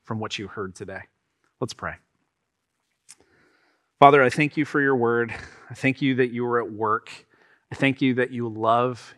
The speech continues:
your people and that you sent your son to die while we were still sinners at the perfect time. You died in our place, Jesus. And he rose from the dead, and you made a way so we could know you and personally follow you.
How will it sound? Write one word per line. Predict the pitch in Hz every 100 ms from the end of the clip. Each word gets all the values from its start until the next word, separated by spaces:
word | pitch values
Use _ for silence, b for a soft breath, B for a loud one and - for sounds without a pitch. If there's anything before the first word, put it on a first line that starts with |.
| -
your | 135
people | 110 - 107 120 110 104 110
and | 113
that | 113
you | 110
sent | 107 - 131
your | 123
son | 113 - 113 107
to | 98
die | 107 110 107 110 104 98 b b b -
while | 104 131
we | 120 131
were | 143
still | - - 127
sinners | - - 120 110 110
at | - 110
the | 107
perfect | - - 131 139 -
time. | - 113 107
You | 110
died | 104 110 127 127
in | 120
our | 107
place, | - 110 104 -
Jesus. | - 82 90 90 - _ _ _ _ _ _ _ _ _ -
And | -
he | 131
rose | 110 117 139 -
from | 160
the | 135
dead, | 117 113 107
and | 107
you | 113
made | 113 127
a | 143
way | 123 113
so | 107 -
we | 107
could | 107 110
know | 101 110 120
you | 127 131 131
and | 127 101
personally | - 117 - 107
follow | 101 - 113 123
you. | 123 127 127